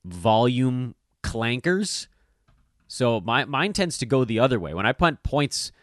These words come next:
I'm usually pretty damn good at percentages, rebounds,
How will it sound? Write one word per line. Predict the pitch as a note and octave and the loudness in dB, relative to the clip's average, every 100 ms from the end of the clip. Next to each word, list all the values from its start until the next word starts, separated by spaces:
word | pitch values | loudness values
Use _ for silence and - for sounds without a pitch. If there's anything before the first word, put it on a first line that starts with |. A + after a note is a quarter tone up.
| _ _ | _ _
I'm | D3 | -4
usually | F3 D3+ C3+ | -2 0 0
pretty | - D3 | 0 0
damn | B2 A2+ G2+ | 0 -2 0
good | A2 | 2
at | B2+ A2 | 2 0
percentages, | G2+ - C#3 D3 C3 C#3+ C3+ B2 - - | -6 0 2 2 0 0 -2 -4 -8 -12
rebounds, | F#2 A#2+ C#3 C3+ B2 B2 B2 B2 - | -6 -2 2 4 4 2 0 -2 -8